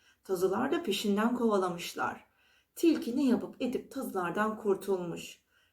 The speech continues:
Yorgunluktan kendini bir çalının dibine atıvermiş.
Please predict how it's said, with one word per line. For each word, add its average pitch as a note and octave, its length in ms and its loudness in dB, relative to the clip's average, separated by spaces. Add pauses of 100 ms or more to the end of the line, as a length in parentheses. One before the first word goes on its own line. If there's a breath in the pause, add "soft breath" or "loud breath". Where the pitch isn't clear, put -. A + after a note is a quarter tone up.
Yorgunluktan B3 840 6
kendini B3 520 2
bir C#4+ 180 2
çalının A#3+ 440 4
dibine C4 300 4
atıvermiş. A#3+ 880 0